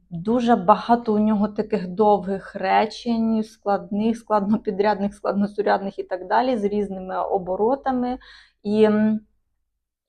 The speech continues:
пише він так само, як і говорить, скажімо так, і тому вона може бути, ну, не такою простою, як дві попередні. Е, в неї так треба буде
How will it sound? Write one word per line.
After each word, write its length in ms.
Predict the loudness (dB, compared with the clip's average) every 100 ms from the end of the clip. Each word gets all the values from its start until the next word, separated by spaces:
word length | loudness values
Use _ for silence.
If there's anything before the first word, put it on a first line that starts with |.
| 4
пише 240 | 4 6 0
він 120 | -2
так 120 | -4
само, 260 | -2 -2 0
як 300 | -2 -4 -6
і 80 |
говорить, 500 | -2 -2 2 2 2
скажімо 440 | -2 -4 -2 -2 -2
так, 240 | -4 -6 -8
і 40 |
тому 380 | -6 0 2 2
вона 380 | 0 -2 0 0
може 360 | 0 -2 -4
бути, 440 | -4 -4 -2 -2 -2 -6 _ _ 6
ну, 200 | 10 10
не 180 | 8 6
такою 440 | 2 0 2 2
простою, 440 | 0 -8 -2 0 2
як 200 | -2 -2
дві 200 | -2 -2
попередні. 920 | -4 -4 -2 0 -2 -4 -10 -14 -14 -20 -4 0
Е, 60 | 0 0
в 40 |
неї 320 | 2 4 4 2 -6 -2
так 220 | -2 -2
треба 240 | -4 0 0
буде 560 | 0 0 2 2 0